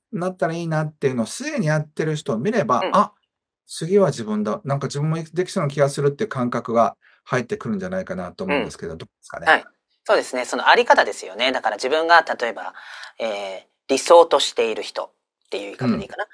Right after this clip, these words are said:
Speaker 2: その人のあり方っていうものにチャンネルが合ってくるんですよね。その人にフォーカスしていることで。で、例えばだけどできるんだったら、これもよく言ってることですけど、実際に会いに行ってみるとかね。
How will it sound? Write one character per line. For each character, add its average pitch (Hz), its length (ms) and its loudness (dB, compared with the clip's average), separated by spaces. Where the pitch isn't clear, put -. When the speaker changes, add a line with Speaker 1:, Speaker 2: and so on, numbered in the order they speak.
Speaker 2:
そ 202 100 0
の 220 80 2
人 226 160 2
の 214 120 6
あ 131 60 4
り 127 100 0
方 190 240 6
っ - 140 -6
て 160 120 2
い 160 40 2
う 156 40 -2
も 156 80 -2
の 156 120 -2
に 147 340 0
チ - 100 2
ャ 226 60 6
ン - 20 6
ネ 233 80 2
ル 226 60 2
が 214 80 8
合 233 40 8
っ - 60 -8
て - 80 2
く - 80 -10
る - 100 -12
ん - 40 -18
で - 60 -16
す - 120 -8
よ 104 60 -8
ね。 113 180 -6
そ 139 100 -4
の 139 80 0
人 - 140 -10
に 98 80 -12
フ - 140 6
ォ - 20 6
ー - 20 2
カ - 120 -4
ス - 120 -10
し - 80 -8
て 90 80 -8
い 92 60 -10
る 98 80 -10
こ - 80 -10
と - 80 -12
で。 - 160 -12
で、 180 80 4
例 196 200 4
え 277 60 4
ば 233 80 4
だ 185 80 2
け 165 100 -2
ど 156 120 2
で 139 80 0
き 160 100 2
る 147 80 2
ん 131 60 -2
だ 123 80 0
っ 120 60 -6
た 120 100 2
ら、 135 80 6
こ 131 80 4
れ 120 80 2
も 107 80 -4
よ 113 80 0
く 101 80 -8
言 95 80 -6
っ - 20 -16
て 110 100 -6
る 101 60 -2
こ 98 120 -8
と 92 60 -8
で 90 80 -16
す - 80 -14
け 127 60 -6
ど、 113 80 -2
実 101 140 -8
際 107 180 -4
に 95 80 -12
会 127 220 2
い - 20 -6
に 95 120 -14
行 104 100 -20
っ - 20 -20
て - 100 -16
み - 120 -18
る - 80 -20
と - 80 -16
か 160 100 0
ね。 247 160 -4